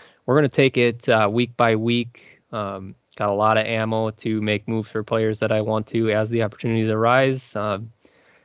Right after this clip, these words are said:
can definitely picture myself manipulating this draft board a little bit, maybe picking up some production, moving down, some, those types of moves, maybe cheap, low-key production that could,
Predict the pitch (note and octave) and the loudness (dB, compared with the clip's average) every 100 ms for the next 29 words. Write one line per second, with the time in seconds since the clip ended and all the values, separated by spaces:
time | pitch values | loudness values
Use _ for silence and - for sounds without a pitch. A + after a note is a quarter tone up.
0 | _ _ A#2 A2+ A2+ A#2 B2+ - A#2 A2+ | _ _ -4 0 -2 -2 -4 -4 -2 0
1 | G#2+ A#2 A2+ A2 - _ _ C3+ A2 A#2 | 0 0 2 0 -8 _ _ -6 0 0
2 | A2+ A2+ A2 G#2+ G#2+ B2 B2 C#3+ C3 - | 0 2 2 2 -2 -4 -2 0 0 2
3 | C3 B2+ B2+ C3 B2 C3 B2+ B2+ _ _ | 2 4 2 -2 0 2 2 0 _ _
4 | _ _ C3 A#2+ A2+ A2+ A#2 A#2 A2+ A2 | _ _ -8 -4 -4 -4 -2 0 -2 -2
5 | - A2+ A2 G#2+ G#2 _ _ _ _ - | -2 0 0 -2 -4 _ _ _ _ 0
6 | A#2+ A2+ B2 B2 - B2 A#2+ A#2 A2+ A2 | 2 4 4 2 -4 -2 0 -2 -4 -2
7 | G#2+ A2 A#2 A#2 A#2 A2+ A#2 A2 - _ | 0 2 2 0 -4 -6 -8 -8 -10 _
8 | _ _ A#2 A2 - A#2+ A#2 A#2 A2 A2 | _ _ -6 -6 -4 -6 -4 -4 0 0
9 | A2 A2 A2+ A2 G#2+ G#2 - A2+ - _ | 0 -2 -6 -2 -2 -2 -4 -4 -4 _
10 | _ _ _ _ _ A#2 A2 - A2+ - | _ _ _ _ _ 2 2 0 -6 -2
11 | G#2+ G#2 G#2 - G#2+ G#2 G#2 G#2 - A2 | 0 0 0 -4 -2 0 -2 -2 -2 0
12 | G#2 G#2 G2 | 2 0 -4